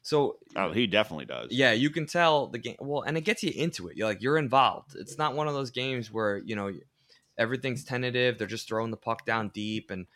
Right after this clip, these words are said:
Speaker 1: and and, you know, just, you know, forcing turnovers, you know, with, you know, through, you know, their traps and stuff like that. So, I don't know. I, I feel like Trouba definitely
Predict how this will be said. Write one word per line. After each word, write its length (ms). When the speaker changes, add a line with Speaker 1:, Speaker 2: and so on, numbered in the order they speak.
Speaker 1:
and 240
and, 100
you 100
know, 200
just, 360
you 80
know, 180
forcing 500
turnovers, 800
you 140
know, 120
with, 260
you 120
know, 120
through, 400
you 100
know, 140
their 180
traps 460
and 100
stuff 200
like 120
that. 200
So, 200
I 80
don't 100
know. 100
I, 320
I 40
feel 200
like 160
Trouba 380
definitely 440